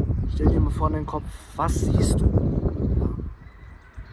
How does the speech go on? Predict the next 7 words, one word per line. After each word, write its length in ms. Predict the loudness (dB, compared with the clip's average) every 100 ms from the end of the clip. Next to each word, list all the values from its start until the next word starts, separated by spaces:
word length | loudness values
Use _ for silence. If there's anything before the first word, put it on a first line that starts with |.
| -20 -20 -20 -20 -20 -20 -18
Was 200 | -16 -16
siehst 260 | -16 -16
du? 40 | -20 -20 -20 -20 -20 -20 -20 -20 -20 -20 -20 -20 -20 -20 -20 -20 -20 -20 -14
Was 280 | -10 -10 -6
hörst 420 | -4 -2 -4 -10
du? 40 | -16
Ja? 1300 | -18 -20 -20 -20 -20 -14 -12 -8 -6 -8 -8 -14